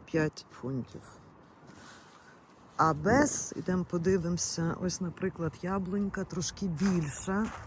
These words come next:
без, е, не формована.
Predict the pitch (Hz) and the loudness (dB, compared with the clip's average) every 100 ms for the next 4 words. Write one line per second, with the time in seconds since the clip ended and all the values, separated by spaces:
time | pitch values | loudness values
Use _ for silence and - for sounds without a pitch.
0 | - - - - - - 156 170 165 165 | -16 -18 -16 -16 -10 -4 2 6 6 4
1 | - - 139 165 165 165 165 170 170 160 | 2 0 0 2 2 2 2 2 0 -4
2 | - - - - 185 180 - 185 180 175 | -8 -18 -16 -2 2 2 2 2 2 4
3 | 180 170 190 196 220 | 4 4 4 4 4